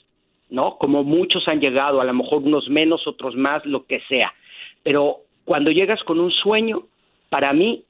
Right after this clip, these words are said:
este es la corona de todos los sueños. Llegar a un país y empezar de cero, y sé que a lo mejor tú también te vas a sentir identificada con lo que digo, y no nada más tú.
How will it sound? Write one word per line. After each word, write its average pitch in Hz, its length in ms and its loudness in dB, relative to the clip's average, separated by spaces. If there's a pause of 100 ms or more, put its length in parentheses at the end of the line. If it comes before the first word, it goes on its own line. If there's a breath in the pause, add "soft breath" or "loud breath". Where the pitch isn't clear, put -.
este 220 560 -2
es 160 160 2 (320)
la 151 340 0
corona 180 640 2
de 127 160 -6
todos 135 260 -2
los 123 140 -4
sueños. 107 440 -6 (220 loud breath)
Llegar 151 300 2
a 180 60 2
un 185 160 -2
país 127 360 -2 (180)
y 135 160 -4
empezar 135 480 -2
de 156 160 0
cero, 175 240 2
y 160 60 -2
sé 151 160 -4
que 170 100 0
a 143 60 0
lo 135 80 0
mejor 127 320 -2
tú - 140 -6
también 131 280 -2
te 135 80 0
vas 127 160 0
a 123 80 -4
sentir 120 320 -2
identificada 110 800 -2 (220 loud breath)
con 123 140 0
lo 120 80 -2
que 135 100 2
digo, 160 220 4
y - 20 4
no 220 100 2
nada 233 200 0
más 165 260 0
tú. 143 180 -2